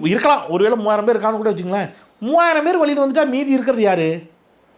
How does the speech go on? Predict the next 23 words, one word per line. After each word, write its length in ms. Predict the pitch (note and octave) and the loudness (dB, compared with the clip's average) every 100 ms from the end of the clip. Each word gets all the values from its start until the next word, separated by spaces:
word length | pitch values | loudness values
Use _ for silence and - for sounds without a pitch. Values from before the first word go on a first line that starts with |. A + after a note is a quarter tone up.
| _ - | _ -4
மீதி 260 | D#4 D#4 | -2 2
இந்த 100 | C4 A3+ | 2 0
கட்சியில 300 | A3 B3+ F#3 | 0 0 2
யார் 180 | G3 | 0
இருப்பா? 300 | D#3+ D3+ C#3 B2+ B2 - _ _ _ | -2 -2 -2 -2 -6 -18 _ _ _
ஆ, 160 | F2+ G2+ B2+ C3+ C3+ C3 B2+ A#2 G2 | -10 -4 -2 0 0 -2 -2 -4 -6
ரைட். 240 | A2 G#2 - _ _ _ - - _ _ _ _ _ _ A2 | -8 -10 -20 _ _ _ -20 -20 _ _ _ _ _ _ -4
நேத்து 440 | C#3+ E3+ - B2 A2 D#3 E3 A2 F2 - _ _ _ _ _ _ _ | -2 -2 -2 -2 0 0 0 -2 -8 -20 _ _ _ _ _ _ _
ஒரு 140 | C#3 C#3 C3 | -2 0 2
ஆயிரக்கணக்கான 640 | E3 F3+ E3+ D#3 C#3+ C#3 B2+ | 2 0 -2 -6 -6 -6 -4
பேர் 260 | B2 G#3 G3+ | -2 -2 -2
திரண்டு 420 | D3+ D#3+ E3 F#3 D#3 B2+ C#3 F3 G3 - - _ _ _ _ - - - - - - - | -2 -2 -2 0 0 0 -2 -4 -6 -10 -18 _ _ _ _ -20 -20 -20 -20 -20 -20 -4
சீமான் 300 | F#3+ G3+ D#3+ | 0 2 2
வீடு 140 | D#3+ | 0
முற்றுகை 280 | D#3 F3 E3+ | -2 -2 -2
போராட்டம். 380 | C#3+ B2 A#2 - - _ - - - - - _ _ - _ B2+ | 0 -2 -4 -12 -20 _ -20 -20 -20 -20 -20 _ _ -20 _ -6
முந்நூறு 320 | D3+ F3 F3 | -2 0 2
பேருன்னு 340 | E3+ F#3 G3 G3+ | 2 0 0 -2
போய் 140 | F#3 F3+ | -2 0
சொல்லிட்டு 240 | F#3+ F3 | -2 -4
திரிஞ்சான் 400 | E3+ F3+ F3+ E3+ | -4 -2 -2 -2
சீமான், 240 | F3+ E3+ D#3+ | -2 -2 -2
விட்டுருங்க. 320 | D#3 E3 D3+ | -4 -4 -4